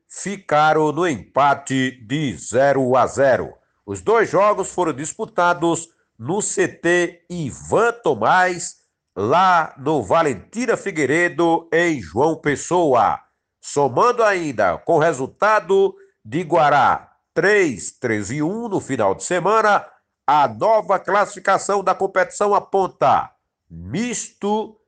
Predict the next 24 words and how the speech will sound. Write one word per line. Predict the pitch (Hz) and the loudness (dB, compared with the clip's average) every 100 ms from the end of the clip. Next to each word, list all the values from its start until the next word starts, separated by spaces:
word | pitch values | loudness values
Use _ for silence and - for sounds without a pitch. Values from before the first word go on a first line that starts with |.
| _ | _
em | 151 175 | -2 -2
primeiro | 165 - 147 110 110 214 214 | -2 -6 -4 -4 0 2 2
lugar | 185 120 208 214 - | 0 2 2 0 0
com | 185 131 | -4 -2
vinte | 151 226 - | -8 -8 -8
e | |
um | 208 185 | -8 -4
pontos. | 208 196 - - - - _ _ _ _ - | 0 0 -2 -12 -20 -20 _ _ _ _ -4
O | |
Botafogo | 113 147 170 - 214 208 208 190 - _ | -2 0 0 2 2 2 2 0 -4 _
continua | - 170 165 165 220 180 | -2 -2 -2 -2 0 0
sendo | - 202 175 | 0 -2 -2
o | |
segundo, | 156 - 123 135 226 226 214 190 - _ _ _ _ | -6 -6 -6 -4 -4 -2 0 -2 -6 _ _ _ _
agora | 110 110 208 214 190 | -2 2 2 4 2
com | - 175 | 0 -2
dezenove. | 123 90 226 170 202 165 196 185 120 143 120 80 _ _ _ _ | -2 -6 -8 -2 -2 2 2 2 0 -2 -2 -4 _ _ _ _
E | 117 | -2
o | 165 | 2
Alto | 233 220 | 2 2
Esporte | 190 - - 196 208 208 190 196 160 _ _ _ _ | -2 -4 0 2 2 0 -4 -4 -4 _ _ _ _
está | 113 110 - 160 | -8 -8 -2 0
bem | 170 190 226 | 2 0 -2
pertinho, | 233 233 226 185 233 240 202 175 160 139 123 110 95 78 | 0 0 -2 -6 -6 -6 0 2 2 2 2 2 0 -4